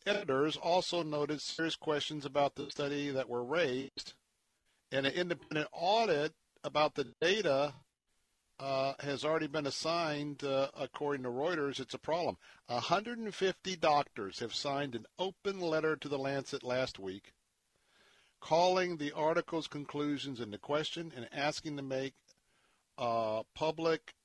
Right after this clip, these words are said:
uh, the peer review comments that preceded its publication. So, I don't know what to tell you other than the fact,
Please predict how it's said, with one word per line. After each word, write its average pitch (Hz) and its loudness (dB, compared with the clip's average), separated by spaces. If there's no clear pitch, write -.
uh, 110 -2
the 120 0
peer 160 -2
review 139 -2
comments 135 -2
that 117 -4
preceded 131 -4
its - -4
publication. 190 -8
So, 135 0
I 165 8
don't 214 2
know 185 0
what 170 2
to 156 -6
tell 143 0
you 127 -2
other 160 -2
than 147 -4
the 147 -2
fact, 95 -4